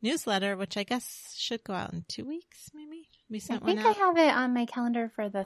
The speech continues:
Speaker 2: third of October, maybe?
Speaker 1: Oh, okay. So I think
Speaker 2: Is that the
Speaker 1: we
Speaker 2: first
Speaker 1: can
Speaker 2: Thursday in October?
Speaker 1: Yes.
Speaker 2: Yeah.
Speaker 1: Is that two weeks? Anyway, if you wanna sign up for that, it is,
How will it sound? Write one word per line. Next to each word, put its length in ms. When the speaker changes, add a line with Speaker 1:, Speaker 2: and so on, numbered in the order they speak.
Speaker 2:
third 220
of 120
October, 480
maybe? 340
Speaker 1:
Oh, 320
okay. 280
So 140
I 40
think 120
Speaker 2:
Is 60
that 160
the 60
Speaker 1:
we 60
Speaker 2:
first 240
Speaker 1:
can 100
Speaker 2:
Thursday 260
in 80
October? 440
Speaker 1:
Yes. 600
Speaker 2:
Yeah. 440
Speaker 1:
Is 120
that 220
two 200
weeks? 540
Anyway, 400
if 140
you 100
wanna 180
sign 200
up 140
for 140
that, 320
it 340
is, 1040